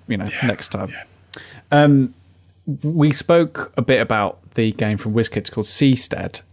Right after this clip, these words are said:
Speaker 1: and I think it's a bit of a, um, a shift in the industry at the moment in terms of board games, of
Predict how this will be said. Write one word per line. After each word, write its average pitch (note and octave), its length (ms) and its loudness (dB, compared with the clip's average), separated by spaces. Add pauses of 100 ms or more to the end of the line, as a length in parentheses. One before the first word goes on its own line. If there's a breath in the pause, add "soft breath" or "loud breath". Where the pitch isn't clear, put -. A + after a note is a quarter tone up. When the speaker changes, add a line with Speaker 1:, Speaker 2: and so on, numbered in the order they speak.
Speaker 1:
and G#2+ 640 0 (220)
I - 60 -10
think A3 260 0
it's F#3 140 -2
a D#3 40 -4
bit F3 320 -4 (240)
of A#2 360 -2 (140)
a, G#2+ 720 0
um, G2+ 540 -2 (240)
a B2+ 60 -6
shift - 680 -4
in A#2+ 140 2
the A2 120 2
industry A2 440 0
at - 80 -8
the A2 60 -6
moment G#2 320 -2
in F#2+ 60 -8
terms G2+ 280 -4
of G2+ 100 -10
board G#2+ 280 2
games, F#2+ 420 -8 (100)
of G2 300 0